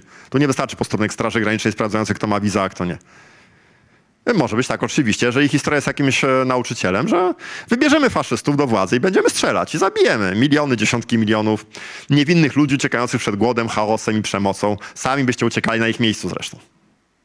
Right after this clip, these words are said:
A może tak, że zabijecie sto czy dwieście milionów, a reszta się przedrze.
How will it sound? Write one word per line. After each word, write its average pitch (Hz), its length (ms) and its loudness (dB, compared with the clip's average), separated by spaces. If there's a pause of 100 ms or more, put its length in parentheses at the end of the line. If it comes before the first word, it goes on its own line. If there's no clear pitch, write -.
(1000)
A - 160 0
może 294 160 4
tak, 180 200 2
że 185 260 4
zabijecie 160 720 4
sto 147 200 0
czy 135 100 -6
dwieście 127 320 2
milionów, 123 320 2
a - 20 0
reszta 127 220 -2
się 123 120 0
przedrze. 92 340 -2